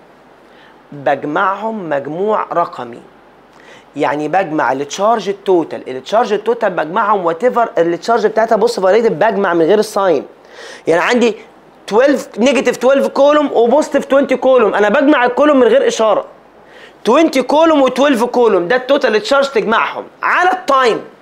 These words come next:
ده سؤال تريكي، ده سؤال تريكي. يبقى لو عندك تشارج بوزيتيف ونيجاتيف، بجمع التشارجز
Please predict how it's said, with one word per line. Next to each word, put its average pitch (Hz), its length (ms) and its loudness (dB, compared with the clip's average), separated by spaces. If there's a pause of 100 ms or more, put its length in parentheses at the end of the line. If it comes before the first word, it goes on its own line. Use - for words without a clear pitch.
(1300)
ده 131 120 -6
سؤال 190 520 -4 (120)
تريكي، 180 420 -8 (1200)
ده 135 200 -8
سؤال 180 540 -4 (160)
تريكي. 170 800 -6 (880)
يبقى 139 200 -4
لو 139 120 0
عندك 180 420 -4
تشارج 156 640 -6 (1400)
بوزيتيف - 500 -6 (760)
ونيجاتيف، 196 560 -2 (760)
بجمع 151 600 -4
التشارجز 202 920 -4